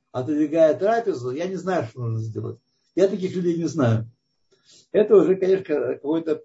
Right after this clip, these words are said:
психическое расстройство, когда человек, то, что называется анорексия, когда люди стремятся, так сказать, так, э, так,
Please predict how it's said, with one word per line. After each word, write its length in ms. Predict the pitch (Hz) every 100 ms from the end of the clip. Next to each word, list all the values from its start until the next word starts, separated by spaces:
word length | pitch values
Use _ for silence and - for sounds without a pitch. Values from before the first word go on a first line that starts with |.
| _
психическое 540 | - - 160 - 151 139
расстройство, 640 | 123 - 127 110 - 110
когда 240 | 117 117
человек, 480 | 113 127 175 175 - _ _
то, 80 | -
что 160 | 123 160
называется 460 | 135 165 135 -
анорексия, 680 | 151 160 175 135 - - - _ _ _ _ _ _
когда 260 | - 131 135
люди 460 | 151 143 127 110
стремятся, 680 | 110 _ 127 143 131 117 -
так 180 | 117 113
сказать, 240 | - 117
так, 300 | 143 127 -
э, 460 | 127 117 117 113 113 110 113 _ _ _ _ -
так, 300 | 131 120